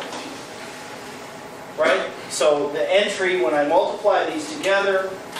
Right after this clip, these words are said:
the entry in the I J place is just the product of the ith row times the jth column.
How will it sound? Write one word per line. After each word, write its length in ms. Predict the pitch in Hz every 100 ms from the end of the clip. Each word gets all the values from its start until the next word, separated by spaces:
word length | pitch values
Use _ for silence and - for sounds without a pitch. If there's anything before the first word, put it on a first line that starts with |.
| - - - - - - -
the 120 | 160
entry 540 | 175 196 196 190 180 160
in 120 | 160
the 120 | 156 -
I 420 | 160 160 175 175 175 - -
J 380 | 160 160 160 160 - - - -
place 560 | 233 226 208 208 - - - - -
is 200 | 160 156
just 380 | 165 151 151 151 - - -
the 80 |
product 520 | - 190 185 185 185 170
of 160 | 151
the 120 | 156
ith 380 | 151 - 143 -
row 380 | 165 160 160 170 - - - - - - -
times 300 | 151 151 151
the 100 | 147
jth 420 | 143 139 135 -
column. 380 | 180 156 156